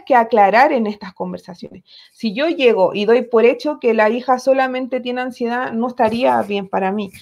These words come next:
pero en mo-, conversaciones difíciles lo mismo. Eh, no es que yo doy por hecho que tú no piensas en mí, que tú ya no me amas, que es mejor preguntar qué pasó, o te, "Mira, me hablaron de que pasó esta situación, quiero preguntarte si estabas ahí.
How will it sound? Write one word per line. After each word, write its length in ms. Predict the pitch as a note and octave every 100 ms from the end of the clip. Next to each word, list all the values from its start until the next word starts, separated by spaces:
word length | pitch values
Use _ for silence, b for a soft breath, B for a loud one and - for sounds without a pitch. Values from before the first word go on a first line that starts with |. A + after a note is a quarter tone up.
| B B
pero 180 | A3 A3
en 80 | G#3+
mo-, 180 | A3 G#3
conversaciones 720 | A3 G#3 G#3 G#3 G#3 C4+ D4
difíciles 540 | A#3 B3+ C4 C4+ B3+ A#3+
lo 120 | G#3+
mismo. 440 | A#3 F#3+ F3+ F#3 B B B -
Eh, 600 | G#3+ G3+ G3 F#3+ G3 - -
no 160 | A#3+
es 60 | B3
que 140 | B3
yo 120 | G#3+ B3
doy 160 | A#3+
por 180 | A#3+ G#3+
hecho 320 | B3+ - D4+
que 140 | C#4+ A3+
tú 160 | B3+
no 180 | B3+ A3+
piensas 460 | C4 F4+ G#4 B3+ G#3+
en 160 | F#3 F3+
mí, 240 | F3 F3+ b b _
que 220 | - G3+ G3
tú 160 | B3
ya 180 | A#3+ A#3
no 140 | A3+
me 140 | G#3 A3+
amas, 500 | B3+ G3+ F#3 - _ _ _ _ -
que 420 | G3+ G3+ - - -
es 120 | D#4+
mejor 420 | E4 - D#4+ D#4
preguntar 640 | C#4+ B3 A3+ A3 C4 B3+ B3
qué 160 | B3
pasó, 760 | B3 G#3 - B3+ C4 C4 B3+ b b b -
o 580 | G#3+ G#3 G3+ G3 - -
te, 360 | A3+ E3+ A3 G#3
"Mira, 360 | A#3+ C4+ A#3+
me 140 | A3+ A3
hablaron 600 | G#3 A3+ C#4 D4+ D4+ C4
de 140 | B3
que 240 | A#3 A3
pasó 380 | G#3+ G#3 - C4
esta 240 | C4 B3+ B3+
situación, 500 | B3 A3 A3 C4+ C4+
quiero 220 | C4 B3
preguntarte 640 | A3 G#3 G3+ A#3+ B3 A#3+ B3
si 120 | G#3+
estabas 540 | G#3+ B3+ C4+ C4 A3+
ahí. 320 | F#3+ F3 F#3